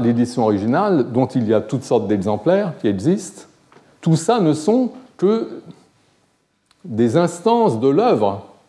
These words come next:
L'œuvre qui peut se présenter sous forme manuscrite, qui peut se présenter sous forme imprimée.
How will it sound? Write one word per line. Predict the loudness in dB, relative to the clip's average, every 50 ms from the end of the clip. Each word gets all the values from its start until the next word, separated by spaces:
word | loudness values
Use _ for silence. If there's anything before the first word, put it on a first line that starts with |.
| _ _ _ _ _ _ _ _ _ _ _ _ _ _ _ _ _ _
L'œuvre | -2 0 2 2 2 2 0
qui | 0 -2 -4
peut | -2 0 -2
se | -2 0
présenter | 0 0 0 2 0 0 0 0
sous | 0 -4
forme | -4 -2 -2 0 0
manuscrite, | 0 0 -2 -2 -4 -6 -6 -4 -2 -2 -2 -6 -10 -18 -20 _ _ _ _
qui | -10 -4
peut | -4 -4
se | -4 0
présenter | -2 0 0 0 -2 -2 -4 -4
sous | -4 -8 -4
forme | -2 -2 0 0 -4
imprimée. | -6 -8 -6 -6 -4 -4 -4 -6